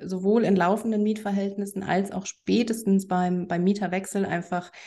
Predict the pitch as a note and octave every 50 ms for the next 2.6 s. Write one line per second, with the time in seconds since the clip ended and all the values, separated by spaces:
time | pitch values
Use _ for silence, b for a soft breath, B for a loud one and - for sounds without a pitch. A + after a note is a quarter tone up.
0 | B B B B B _ - F3+ F3 - - G#3 G3 G3 - - F#3 F#3+ G3 F#3+
1 | F3+ F#3 F#3 F#3 F#3+ - F#3+ F3+ F3 F3 - - E3 E3 E3 D#3+ F3 - - -
2 | F3 E3 E3 F#3 A3 D4+ F#4+ - - - - -